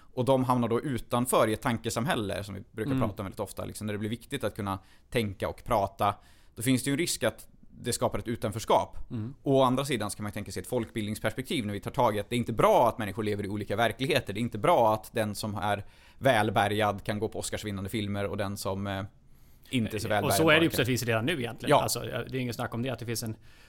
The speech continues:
Speaker 2: en, eh, koppling, eller har funnits en koppling mellan, eh, klass och, och bildning på något sätt, och vilka ideal man har kring det, så att säga.
Speaker 1: Absolut. Och ska man gå in på det här spåret med att bildning är viktigt för demokratin, så handlar det ju till viss del om att de-, demokrati förlitar ju sig på att alla känner att vi ändå lever i samma samhälle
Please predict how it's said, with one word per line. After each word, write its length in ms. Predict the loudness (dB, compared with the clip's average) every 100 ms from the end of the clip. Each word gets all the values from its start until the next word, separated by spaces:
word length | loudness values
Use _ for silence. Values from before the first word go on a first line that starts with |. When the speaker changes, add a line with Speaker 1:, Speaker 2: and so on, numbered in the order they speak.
| -16
Speaker 2:
en, 180 | -10 -8
eh, 220 | -8 -8
koppling, 500 | -2 -2 -2 -2 -2
eller 100 | 0
har 120 | 0
funnits 280 | 2 2 0
en 60 | -2
koppling 320 | -4 -4 -6
mellan, 280 | -4 -6 -8
eh, 200 | -10 -10
klass 320 | -10 -8 -6
och, 220 | -8 -10 -14
och 120 | -12
bildning 600 | -4 -2 -2 -2 -4 -8
på 140 | -10
något 140 | -10 -8
sätt, 140 | -8
och 80 | -8
vilka 160 | -6 -6
ideal 360 | -6 -4 -4
man 120 | -6
har 160 | -6 -8
kring 180 | -6 -6
det, 80 | -8
så 60 | -12 -2
att 40 |
säga. 80 | 0
Speaker 1:
Absolut. 380 | 2 2 0 0
Och 80 | 0
ska 120 | 4
man 100 | 4
gå 80 | 4
in 120 | 0
på 80 | 2
det 60 | 4
här 200 | 4 2
spåret 400 | -2 2 2 0
med 100 | -4
att 60 |
bildning 260 | -2 0 0
är 40 |
viktigt 260 | 0 -4 -8
för 60 | -4
demokratin, 580 | -2 -2 -4 -2 0
så 100 | -2
handlar 220 | -2 -2 -2
det 40 |
ju 60 | -4
till 80 |
viss 120 | -6 -6
del 120 | -6
om 60 |
att 120 | -6 -8
de-, 80 | -12 -8
demokrati 540 | -2 -2 -2 -6 -6
förlitar 520 | -4 -2 -2 -4 -2
ju 60 | -2
sig 120 | -2
på 80 | -4
att 80 | 0
alla 180 | 0 0
känner 480 | 2 2 2 0 -2
att 160 | -2
vi 60 | -4
ändå 180 | -4 -2
lever 300 | 0 0 0
i 60 |
samma 240 | -4 -4 0
samhälle 520 | 0 2 0 -2